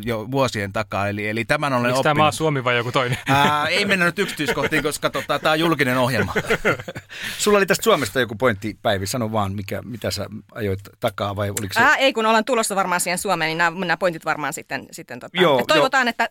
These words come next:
Speaker 4: tosiaan toivotaan, että komissio on tiukkana juuri nimenomaan tämän, että E U:n kilpailulainsäädäntöä noudatetaan ja rakenteellisia uudistuksia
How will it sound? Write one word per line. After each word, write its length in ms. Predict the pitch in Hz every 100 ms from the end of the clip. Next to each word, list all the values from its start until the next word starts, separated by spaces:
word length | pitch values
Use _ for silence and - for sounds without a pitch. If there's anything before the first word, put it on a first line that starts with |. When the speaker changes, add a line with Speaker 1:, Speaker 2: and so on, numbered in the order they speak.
| -
Speaker 4:
tosiaan 360 | 262 - 202 -
toivotaan, 540 | 269 285 226 214 185 185
että 160 | 185 185
komissio 500 | - 240 240 208 196
on 80 | 170 -
tiukkana 480 | 208 185 - 160 156 156
juuri 340 | 147 247 226
nimenomaan 440 | 196 190 175 165 165
tämän, 180 | 180
että 120 | 170 -
E 120 | 185
U:n 100 | 170
kilpailulainsäädäntöä 1040 | 180 175 175 170 165 170 160 160 156 151 - - - -
noudatetaan 680 | 175 185 214 277 330 339 311 _ _ _ 208
ja 200 | 180 - -
rakenteellisia 800 | - 180 - 185 190 180 180 180
uudistuksia 540 | 185 180 180 - 165